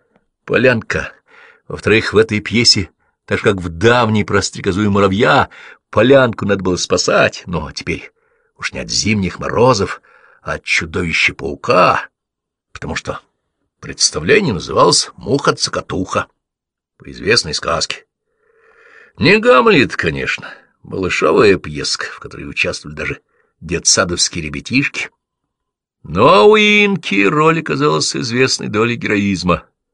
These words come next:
Ему предстояло сыграть комара, того, который в поединке побеждал паучище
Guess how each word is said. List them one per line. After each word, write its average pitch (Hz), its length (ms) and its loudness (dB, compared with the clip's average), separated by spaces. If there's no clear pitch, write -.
Ему 98 260 -2
предстояло 107 600 4
сыграть 107 500 2
комара, 120 540 2
того, 85 160 -8
который 90 240 -2
в - 160 -8
поединке 101 560 -2
побеждал 98 400 2
паучище - 840 0